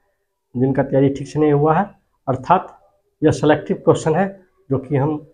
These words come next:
अभी solve करेंगे, फिर क्रैश कोर्स के playlist में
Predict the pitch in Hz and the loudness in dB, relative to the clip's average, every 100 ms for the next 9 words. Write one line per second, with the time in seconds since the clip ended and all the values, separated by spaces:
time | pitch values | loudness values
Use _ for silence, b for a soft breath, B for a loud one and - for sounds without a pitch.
0 | _ _ _ - 135 139 - 160 156 170 | _ _ _ -4 0 0 2 0 2 2
1 | 165 185 170 170 196 _ _ _ _ _ | 2 2 0 -2 -8 _ _ _ _ _
2 | _ _ _ _ 190 185 - 165 156 - | _ _ _ _ 2 2 2 0 2 0
3 | - 156 151 143 147 202 | 4 6 6 4 -2 -6